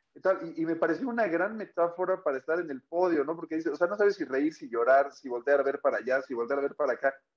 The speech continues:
todo el mundo te está viendo. Entonces, por eso te digo que tiene como una inteligencia muy, muy particular, ¿no? Es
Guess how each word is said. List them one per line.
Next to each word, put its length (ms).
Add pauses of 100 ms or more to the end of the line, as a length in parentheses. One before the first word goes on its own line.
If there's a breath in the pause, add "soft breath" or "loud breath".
(140)
todo 140
el 60
mundo 200
te 80
está 180
viendo. 440 (500)
Entonces, 220
por 140
eso 100
te 60
digo 140
que 80
tiene 200
como 160
una 80
inteligencia 520
muy, 380
muy 180
particular, 760 (160)
¿no? 100
Es 60